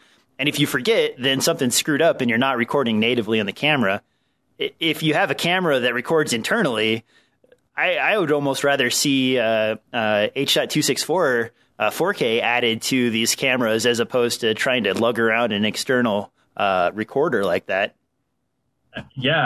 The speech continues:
Speaker 2: absolutely. I can, I can definitely understand that. You know, there's already enough gear that you're lugging around. Al-, although I would say that, you know, in, uh, since it does have the X L R inputs on it,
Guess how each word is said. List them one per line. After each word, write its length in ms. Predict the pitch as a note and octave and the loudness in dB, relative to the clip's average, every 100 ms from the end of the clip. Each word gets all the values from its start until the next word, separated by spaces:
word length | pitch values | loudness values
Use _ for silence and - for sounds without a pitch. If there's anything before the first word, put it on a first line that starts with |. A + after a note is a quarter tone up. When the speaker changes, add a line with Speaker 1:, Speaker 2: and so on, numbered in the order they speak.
| A#2+ | 0
Speaker 2:
absolutely. 600 | D3+ - C#3 B2+ C3 A#2+ | 0 0 0 0 2 2
I 160 | A#2 C3+ | 2 0
can, 320 | C3+ A#2+ G#2 | 0 0 -2
I 120 | C3 C#3+ | -2 0
can 100 | C#3+ | 2
definitely 320 | C#3 C#3+ C3 | 0 0 0
understand 500 | B2+ B2 B2+ B2 B2 | 0 0 0 0 2
that. 220 | A2+ - | 0 -2
You 80 | A2+ | -2
know, 260 | G#2+ G2+ - _ _ _ _ F#2 - - | 0 0 -4 _ _ _ _ -10 -10 -2
there's 240 | C3+ C3+ | 0 2
already 340 | D#3 D3 C#3 C3+ | 2 2 2 2
enough 280 | C3 C3 - | 0 -2 -2
gear 160 | C3 C3 | 0 2
that 80 | |
you're 160 | A#2+ A#2 | 2 2
lugging 340 | A#2+ A#2+ A#2+ | 2 2 2
around. 460 | A#2 A#2 B2 B2+ B2 | 2 2 2 2 0
Al-, 300 | - A#2+ A2+ - _ - | 0 -2 -2 -6 _ -2
although 440 | D3 C#3+ E3 D#3 | 0 2 2 2
I 100 | C3+ | 2
would 240 | C#3 D3 C#3+ | 0 0 -2
say 260 | E3 E3+ | 0 2
that, 240 | C3+ A#2 G#2+ | 2 0 0
you 100 | B2+ | 0
know, 280 | A#2 A2 G#2+ | 2 0 0
in, 280 | A#2 A#2 A2+ | 0 2 2
uh, 280 | A2 G#2+ - | 2 0 -4
since 240 | - C#3+ | -2 0
it 60 | C#3 | 0
does 200 | C#3+ C#3 | 0 0
have 140 | C#3+ | -2
the 120 | B2+ | 0
X 220 | A#2 C3 A#2+ | -2 -2 0
L 80 | |
R 200 | A2 C3 | 0 0
inputs 520 | B2+ A2+ A#2+ A2 - A2 | 0 -2 -2 -4 0 0
on 140 | G#2+ | 2
it, 160 | G#2 | 0